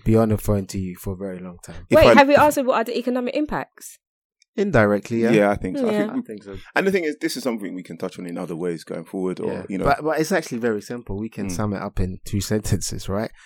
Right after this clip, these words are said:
Speaker 1: Yeah, the economic impacts is, okay, does, um, the building infrastructure, pro-, providing anything which builds a country is a positive.
Speaker 2: Yeah.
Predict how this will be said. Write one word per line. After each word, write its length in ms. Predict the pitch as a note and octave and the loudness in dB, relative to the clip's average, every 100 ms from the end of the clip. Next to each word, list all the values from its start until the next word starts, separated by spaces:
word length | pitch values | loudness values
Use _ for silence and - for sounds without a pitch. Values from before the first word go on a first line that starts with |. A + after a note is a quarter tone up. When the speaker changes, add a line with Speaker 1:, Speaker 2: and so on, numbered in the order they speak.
| _ - | _ -14
Speaker 1:
Yeah, 160 | - F#2+ - | -10 -10 -8
the 100 | F#2+ | -8
economic 380 | A2 A2+ A#2 G#2+ | -4 0 0 0
impacts 480 | B2 B2 G2+ - G2+ | 0 2 2 2 -6
is, 160 | F#2+ _ _ | -8 _ _
okay, 280 | A#2 A#2 G#2+ | -4 2 2
does, 340 | G2+ A#2 A2 - - | 4 2 2 -6 -2
um, 360 | A#2 G#2+ G2+ G2+ - - _ _ _ - | 0 2 2 0 -4 -6 _ _ _ 2
the 200 | - - - | 4 4 6
building 340 | C3 C3+ B2 | 10 10 10
infrastructure, 760 | A#2+ A2 G#2+ - G2+ - G#2 G2+ - | 6 2 -2 0 -4 -2 -4 -4 2
pro-, 160 | B2 G#2 - | 2 4 2
providing 460 | B2 D3 D3+ C3+ A#2+ | 6 10 10 8 4
anything 640 | C3+ C3 A2+ A#2 G#2 G2+ - _ _ _ | 0 0 0 2 0 0 -10 _ _ _
which 300 | A2+ A2 G#2+ | -6 -4 2
builds 260 | A#2 A2 G#2+ | 4 4 2
a 60 | |
country 520 | G2 A2 G#2+ G2 - - | 2 2 0 -4 -8 -6
is 160 | A2+ G2 | -4 0
a 60 | |
positive. 640 | G2 - G2 F#2+ - F#2 - | 4 4 4 2 -2 -6 -10
Speaker 2:
Yeah. 260 | F#2+ E2 | -6 -6